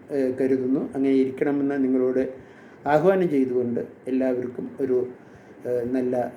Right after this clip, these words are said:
ഏ, ബുദ്ധിമുട്ടുകളൊന്നുമില്ലാത്ത ഒരു നല്ല, ഏ, ദിവസങ്ങൾ ഇനി മുമ്പിൽ, ഏ, ഉണ്ടാവട്ടെ എന്ന് ആശംസിച്ചുകൊണ്ട് ഈ വീഡിയോ ഇവിടെ അവസാനിപ്പിക്കുകയാണ്. ഏ, ഈ വീഡിയോ ഇഷ്ടപ്പെട്ടെങ്കിൽ നിങ്ങൾ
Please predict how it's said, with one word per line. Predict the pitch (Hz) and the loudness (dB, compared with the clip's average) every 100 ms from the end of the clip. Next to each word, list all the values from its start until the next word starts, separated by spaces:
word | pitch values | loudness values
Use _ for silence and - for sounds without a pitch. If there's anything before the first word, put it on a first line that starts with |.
| - | -6
ഏ, | 123 | -4
ബുദ്ധിമുട്ടുകളൊന്നുമില്ലാത്ത | 117 120 147 151 151 135 135 127 123 123 131 - | -4 -2 0 4 4 4 4 2 2 0 0 -6
ഒരു | - 131 127 | -4 -2 -2
നല്ല, | 123 120 123 120 - - - - - - | -4 -2 -2 -4 -8 -20 -20 -20 -20 -8
ഏ, | 123 123 | -4 0
ദിവസങ്ങൾ | 131 131 135 123 120 117 - | 2 2 0 -2 -2 -6 -6
ഇനി | 123 | -6
മുമ്പിൽ, | 127 127 127 120 117 - | -2 0 0 -2 -4 -8
ഏ, | 123 | -6
ഉണ്ടാവട്ടെ | 117 127 131 127 120 139 143 | -4 -2 0 0 -2 -6 -6
എന്ന് | 123 | -8
ആശംസിച്ചുകൊണ്ട് | 120 117 127 117 - 113 117 - - - - - - | -6 -8 -10 -10 -10 -8 -6 -8 -12 -20 -20 -12 -4
ഈ | 123 | -4
വീഡിയോ | 123 120 120 | -2 -2 -2
ഇവിടെ | - - 123 | -2 -4 -2
അവസാനിപ്പിക്കുകയാണ്. | 117 110 123 117 120 120 127 127 220 - - - - - - - - - | -4 -6 -8 -6 -6 -4 -2 -2 -4 -6 -14 -20 -20 -20 -20 -20 -16 -8
ഏ, | 127 120 - - 135 | -4 -4 -6 -10 -2
ഈ | 131 | 0
വീഡിയോ | 127 131 131 131 | 0 2 2 2
ഇഷ്ടപ്പെട്ടെങ്കിൽ | 123 - 127 123 135 185 | -2 -6 -6 -2 -2 -2
നിങ്ങൾ | 135 135 123 120 | -2 -2 -2 -2